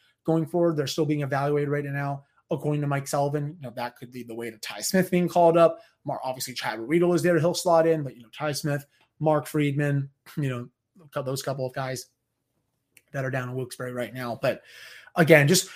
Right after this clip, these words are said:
really happy with the, the overall team performance tonight. Jason Zucker gets things started with his goal. Very fluky goal, but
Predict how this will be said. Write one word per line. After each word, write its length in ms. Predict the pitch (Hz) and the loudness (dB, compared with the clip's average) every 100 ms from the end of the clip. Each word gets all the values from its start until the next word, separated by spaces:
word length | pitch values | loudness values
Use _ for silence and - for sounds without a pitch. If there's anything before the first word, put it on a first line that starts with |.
| - 156 | -12 -2
really 460 | 135 226 220 185 | 6 10 10 8
happy 380 | 135 156 156 156 | 6 4 4 2
with 160 | 147 139 | 0 0
the, 200 | 151 - | -6 0
the 140 | 165 165 | 0 2
overall 500 | 147 139 143 139 135 | 0 2 4 4 2
team 260 | - 135 | -2 -4
performance 440 | 131 135 135 135 143 | -4 -8 -6 -6 -6
tonight. 140 | 127 | 0
Jason 300 | 160 143 151 | 0 2 0
Zucker 360 | 143 139 156 139 | 0 2 0 2
gets 220 | 143 - | 0 0
things 240 | 147 135 | -2 -2
started 380 | - 143 143 139 - - - | 0 2 2 -2 -12 -20 0
with 180 | 143 139 | 2 2
his 280 | 160 147 123 | 2 0 6
goal. 320 | 156 143 139 - - | 6 6 2 -8 -10
Very 320 | 139 196 214 202 | 6 8 8 6
fluky 380 | 196 202 185 | 4 2 2
goal, 280 | 175 185 185 | 4 6 6
but 220 | 170 151 | 4 2